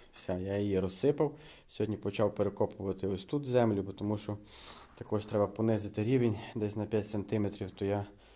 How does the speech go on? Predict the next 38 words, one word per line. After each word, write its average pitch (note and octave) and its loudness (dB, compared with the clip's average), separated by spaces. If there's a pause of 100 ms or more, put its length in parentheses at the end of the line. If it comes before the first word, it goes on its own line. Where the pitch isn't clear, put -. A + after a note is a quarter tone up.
(400)
е, G2+ -6
потрошки, G#2 0
де G2 4
отут F#2+ -2
цілина G2 0
така A#2 -2
була F#2+ 0
втовчена, A2+ 0
я F#2+ 0
її F#2 -2 (160)
розкопаю, B2+ 0 (420)
щоб - -8
можна G2 -4
було F#2+ -2
розгладити A2 2 (100)
і G#2+ -8
потім A2 -4 (140)
нормально G#2 -2
втрамбувати G2+ 0
і - 2
вийти G#2 0
на G2+ -2
той G2 -2
рівень, G#2 0
що G2+ -8
мені G2 -2
потрібен. F2+ -6 (720)
Також G2+ -4
тут C#3 -2
треба C3+ 2
буде C3 4
підсипати, C3 0
бо A2+ -2
тут A2 -2
рівень A2 2
ще - -4
недостатній, B2+ 0
але G2+ 0